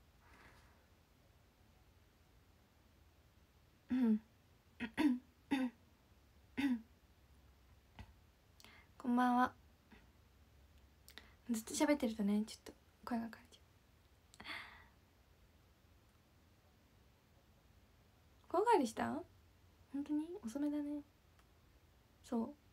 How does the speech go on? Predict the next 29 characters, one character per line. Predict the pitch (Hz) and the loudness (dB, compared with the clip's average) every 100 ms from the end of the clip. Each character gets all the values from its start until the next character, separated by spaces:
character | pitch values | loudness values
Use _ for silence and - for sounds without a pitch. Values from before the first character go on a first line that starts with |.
| _ - - _ - _ - - - - _ - | _ -20 -20 _ -20 _ -20 -20 -20 -20 _ -8
大 | 254 | -4
阪 | 254 | 0
行 | 277 | 0
っ | 269 | -2
た | 294 | -4
こ | 285 | -4
と | 247 | -4
あ | |
っ | 220 | -8
て、 | - 208 214 240 - _ - _ - - _ _ - _ - - - - - - - | -6 -4 -4 -6 -12 _ -20 _ -20 -20 _ _ -20 _ -20 -20 -20 -20 -20 -20 -10
あ | - 220 | 0 4
の | 214 214 214 220 220 220 | 6 4 4 2 2 2
ー、 | 240 - - - - - - - | -2 -8 -18 -20 -20 -20 -20 -6
昔？ | 226 285 294 285 - - - - | 0 0 0 -2 -4 -14 -20 -20
結 | - 294 | -14 -6
構 | 226 | 0
前 | 214 214 | 2 2
な | 233 | -2
ん | 226 | -6
で | |
す | - | -12
け | - | -20
ど。 | - - - - - - - - - - - - - - _ - | -20 -20 -20 -20 -20 -20 -20 -20 -20 -20 -20 -20 -20 -20 _ -20
そ | - | -20
う、 | - - | -20 -10
あ | 226 220 | -2 0
の | 220 | 0
ー、 | 208 214 - 381 | -2 -6 -14 -14
大 | 302 | -10